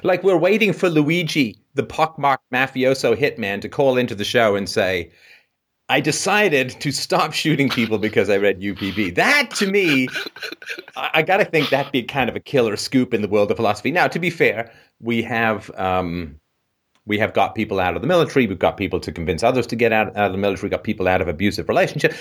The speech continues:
So, you know, all of that is, is great. But, um, I, I think that there is a very important foundational, fundamental reason as to why we would ka-choo, do ethics, and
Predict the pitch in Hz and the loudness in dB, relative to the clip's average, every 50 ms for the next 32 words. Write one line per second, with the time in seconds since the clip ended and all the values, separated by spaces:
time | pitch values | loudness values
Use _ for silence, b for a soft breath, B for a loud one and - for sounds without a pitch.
0 | B B B B - - 262 233 214 220 220 156 117 117 117 139 135 123 110 101 | B B B B -2 0 2 2 2 2 2 2 2 2 2 2 2 2 2 0
1 | - - - - 123 117 101 - - - 120 117 110 - - 117 120 92 87 92 | -2 -4 -6 -4 -4 -4 -4 -6 -4 -2 -2 -2 -2 -2 0 0 0 0 0 -4
2 | - - _ _ _ _ _ _ _ _ _ _ _ _ _ _ - 127 113 135 | -12 -20 _ _ _ _ _ _ _ _ _ _ _ _ _ _ -12 -4 0 2
3 | 127 123 120 117 - - - 117 113 107 107 107 104 101 95 - - _ _ _ | 2 2 2 0 -2 -2 0 2 4 4 4 2 0 -2 -4 -8 -12 _ _ _
4 | _ _ _ _ _ _ _ _ _ _ _ _ _ _ _ _ _ _ _ _ | _ _ _ _ _ _ _ _ _ _ _ _ _ _ _ _ _ _ _ _
5 | _ _ _ _ _ _ _ _ _ _ _ _ - - 123 - 143 151 156 - | _ _ _ _ _ _ _ _ _ _ _ _ -8 -4 -2 0 2 0 2 2
6 | 156 160 165 165 180 165 151 147 135 - 131 120 143 190 196 - 113 104 113 110 | 0 -2 0 0 -2 -2 -2 -2 -2 0 0 2 2 2 2 0 -2 0 2 2
7 | 107 104 101 95 95 92 - 113 110 - 95 85 71 - - _ _ _ _ _ | 2 2 0 0 -2 -2 0 0 0 0 -2 -8 -14 -16 -18 _ _ _ _ _
8 | _ _ _ _ - - 123 110 104 98 101 107 110 - - 104 92 - - 101 | _ _ _ _ -6 -2 0 0 0 2 2 2 0 0 -2 -4 -4 -2 -2 -2
9 | 90 90 90 127 131 120 92 95 92 98 - - - - - _ _ _ _ _ | 0 0 -2 -2 -2 -2 -2 0 -2 -2 -4 -8 -12 -14 -16 _ _ _ _ _
10 | _ _ _ - 98 104 101 - - - 113 101 90 95 92 95 92 92 92 90 | _ _ _ 0 2 2 2 2 0 -2 -4 -2 2 2 2 4 4 2 2 2
11 | 90 95 92 87 92 85 85 - - - - - _ _ _ - 147 - - 185 | 0 0 0 2 2 2 0 -2 -6 -14 -20 -20 _ _ _ -6 -4 -2 0 2
12 | 180 156 117 104 90 78 78 76 - - - 147 127 113 - 113 127 143 - - | 2 2 2 0 -2 -4 -8 -10 -6 -2 0 2 2 2 2 2 0 2 2 0
13 | 101 - - - - - - 107 117 113 113 113 107 | 0 0 -2 -6 -6 -4 0 2 4 4 4 4 2